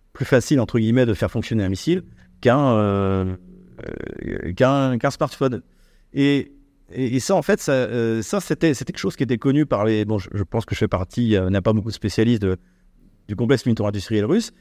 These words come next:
Ça, c'est des choses qu'on savait, notamment, euh, je travaillais sur des programmes de coopération franco-russe jusqu'en deux mille quatorze, et les Russes nous disaient, de toute manière, nous, on a une règle obligatoire, c'est qu'en principe, la Russie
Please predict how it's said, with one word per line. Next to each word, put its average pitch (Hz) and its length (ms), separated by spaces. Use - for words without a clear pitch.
Ça, 175 160
c'est 127 100
des 123 80
choses 170 220
qu'on 135 100
savait, 143 380
notamment, 123 420
euh, 104 300
je 101 240
travaillais 123 300
sur 120 140
des 110 100
programmes 120 200
de 107 80
coopération 117 540
franco-russe 117 520
jusqu'en 113 300
deux 110 80
mille 107 140
quatorze, 147 460
et 139 220
les 104 200
Russes 180 240
nous 135 80
disaient, 123 360
de 139 100
toute 113 160
manière, 139 340
nous, 135 200
on 127 180
a 98 280
une 117 120
règle 131 220
obligatoire, 127 640
c'est - 100
qu'en - 160
principe, 160 440
la 127 80
Russie 131 420